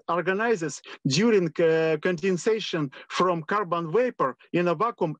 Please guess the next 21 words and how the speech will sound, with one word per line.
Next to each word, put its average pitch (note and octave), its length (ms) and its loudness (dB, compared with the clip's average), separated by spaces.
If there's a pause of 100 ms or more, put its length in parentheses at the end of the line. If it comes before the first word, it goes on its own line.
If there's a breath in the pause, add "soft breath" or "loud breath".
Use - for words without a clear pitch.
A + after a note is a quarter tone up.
at F3 200 0
temperature F#3 460 -2
about, D#3+ 480 0 (260 loud breath)
uh, D3+ 640 -2
three F#3+ 320 0
thousand G#3 560 0
one F3+ 220 2
hundred E3+ 500 -4
at, D#3 180 0 (120)
uh, D3+ 400 4 (280 loud breath)
fifty A3 360 0
degrees D#3+ 520 -2 (200)
Kelvin. A2+ 400 -2 (2000)
The F#3 280 0
electronic B3 540 0
structure B3+ 680 -2
of D#3+ 220 0
the F3 160 2
linear F3+ 440 0
chain E3+ 340 -4
carbon D3+ 420 -4